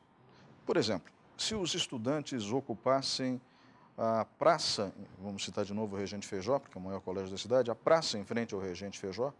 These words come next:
e sem depredar absolutamente nada, é óbvio, né? Eh, fizessem palestras sobre o que representa a medida provisória, sobre o que é necessário reformular no ensino médio,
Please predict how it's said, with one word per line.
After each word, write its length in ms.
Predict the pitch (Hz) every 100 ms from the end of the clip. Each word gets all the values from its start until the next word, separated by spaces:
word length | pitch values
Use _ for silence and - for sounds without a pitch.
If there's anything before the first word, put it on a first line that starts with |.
| _ - - - - - -
e 300 | 107 110 110 104
sem 240 | - 135
depredar 400 | 110 98 101 98
absolutamente 600 | 95 - 107 113 110 -
nada, 240 | 117 127
é 20 | 92
óbvio, 340 | 117 113 95 - -
né? 180 | 104 123 - _ - - -
Eh, 280 | 107 110 107
fizessem 1400 | - 104 127 135 - 135 127 123 117 113 107 101 98 98 - -
palestras 800 | 151 143 170 - 95 82 - - _ _ -
sobre 280 | - 120 113
o 20 |
que 100 | 123
representa 540 | 117 120 107 110 135
a 20 | 98
medida 260 | 95 104
provisória, 540 | - 101 95 120 120 95 - - -
sobre 260 | - 120 110
o 60 | 110
que 100 | 123
é 60 |
necessário 420 | 120 117 107 120
reformular 500 | 110 - 110 101 127
no 80 | 117
ensino 300 | 101 104 98
médio, 340 | 107 127 101